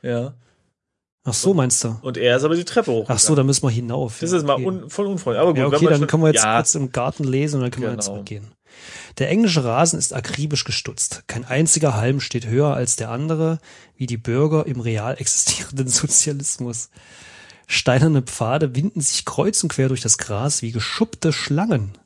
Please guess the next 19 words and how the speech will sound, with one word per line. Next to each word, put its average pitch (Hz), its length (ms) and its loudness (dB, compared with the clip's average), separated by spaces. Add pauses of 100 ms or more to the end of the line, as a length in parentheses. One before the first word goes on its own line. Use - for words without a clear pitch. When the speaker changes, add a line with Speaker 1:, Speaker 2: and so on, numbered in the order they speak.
(560)
Speaker 2:
In - 100 -20
der 110 100 -4
Mitte 123 140 2
des - 240 0
Gartens 139 460 0
ist - 180 -4
ein 110 160 -4
Brunnen, 151 540 0
gekrönt 127 600 -2
von 139 180 0
der 120 100 0
Statue 143 600 -2
eines 131 240 2
Engels. 127 640 0 (440)
Aus - 120 -2
der 123 100 0
Trompete 151 440 0
des 123 160 0
Engels 143 500 0